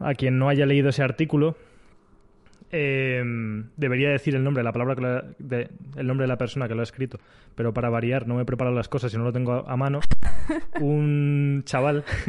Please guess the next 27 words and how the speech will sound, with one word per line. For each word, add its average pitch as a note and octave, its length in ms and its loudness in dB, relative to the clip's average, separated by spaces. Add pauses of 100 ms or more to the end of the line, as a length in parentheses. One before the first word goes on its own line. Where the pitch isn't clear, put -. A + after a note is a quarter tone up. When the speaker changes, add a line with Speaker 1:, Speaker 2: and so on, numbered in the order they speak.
(300)
Speaker 1:
<laughs> - 560 -18
escribió D3 520 0
una, D3+ 340 0
una D3 220 0
review C#3 340 2
de, A2+ 360 -2 (220)
eh, A2+ 500 -6
de B2 100 0
la B2 100 0
Play C#3+ 180 2
cinco D#3 440 -2 (400)
y C3 60 -4
en C3+ 60 -2
esta D3+ 180 -2
review E3 580 2
se - 220 -2
le B2+ 60 2
ocurrió D3+ 540 2 (960)
a, B2+ 100 -6
que B2+ 120 -6
a A#2 100 -2
quién C3 140 -2
se D3+ 100 -6
le C#3 40 0
habrá B2+ 140 0
ocurrido, B2 340 -2
¿no? D3 100 -12